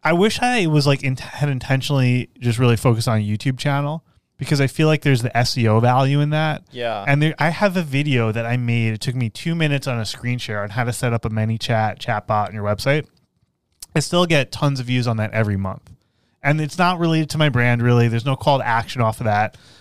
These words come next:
Speaker 1: But if I had, say, like, ten really good videos that are aligned with my high ticket offer right now, and even if I threw a little bit of money to just kinda boost them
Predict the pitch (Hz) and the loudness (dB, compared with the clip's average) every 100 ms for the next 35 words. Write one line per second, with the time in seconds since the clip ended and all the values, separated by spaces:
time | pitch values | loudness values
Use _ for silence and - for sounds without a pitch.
0 | - - - - - 165 220 233 220 190 | -20 -20 -20 -12 -4 0 2 2 2 2
1 | 165 131 - 170 170 143 147 135 107 110 | 2 2 2 0 4 4 4 2 0 0
2 | 117 127 139 143 - 127 117 110 110 110 | 2 4 2 0 -4 0 2 2 2 0
3 | 120 113 117 104 110 - 117 107 98 - | 0 -2 -2 -2 -4 -4 -2 -2 -4 -4
4 | 120 120 135 139 143 _ _ _ - 135 | -6 -4 -2 -4 -6 _ _ _ -4 -2
5 | 147 151 165 143 123 - 127 123 123 120 | 0 0 2 0 -2 -2 0 2 4 2
6 | 117 110 107 113 107 104 101 131 113 95 | 2 0 -2 -2 -2 -4 -6 -4 -2 0
7 | 110 113 - 131 127 135 | 2 2 2 0 0 0